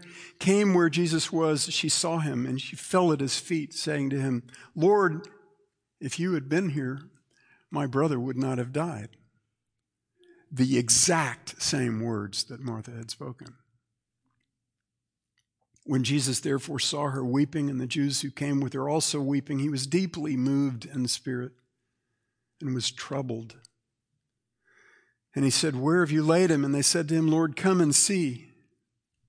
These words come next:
Jesus wept. And so the Jews were saying, "Behold how he loved him."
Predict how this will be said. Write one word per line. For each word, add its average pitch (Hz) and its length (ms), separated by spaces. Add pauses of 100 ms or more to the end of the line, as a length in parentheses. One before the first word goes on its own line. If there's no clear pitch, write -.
(560)
Jesus 143 640 (160)
wept. 120 540 (2250)
And 127 140
so - 160
the 151 100
Jews 185 340
were 180 80
saying, 170 340
"Behold 151 500
how 147 160
he 135 160
loved 139 400
him." 135 260